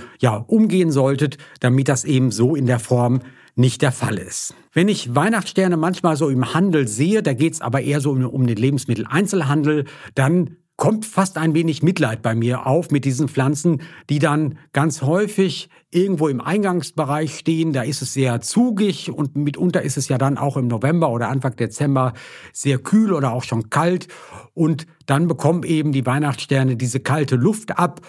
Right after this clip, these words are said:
Und das muss man eindeutig so sagen, das mögen sie nicht. Der Weihnachtsstern stammt aus Mexiko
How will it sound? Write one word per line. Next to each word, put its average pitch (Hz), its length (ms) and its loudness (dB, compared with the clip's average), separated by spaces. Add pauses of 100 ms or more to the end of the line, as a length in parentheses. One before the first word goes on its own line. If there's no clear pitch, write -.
(200)
Und 156 380 -2
das 143 200 0
muss 170 160 0
man 156 140 0
eindeutig 139 520 -2
so 135 120 0
sagen, 127 380 0 (180)
das 147 240 0
mögen 165 340 4
sie 151 160 0
nicht. - 440 0 (240)
Der 117 200 0
Weihnachtsstern 175 960 0 (360)
stammt 208 580 -2
aus 139 320 0
Mexiko 190 840 0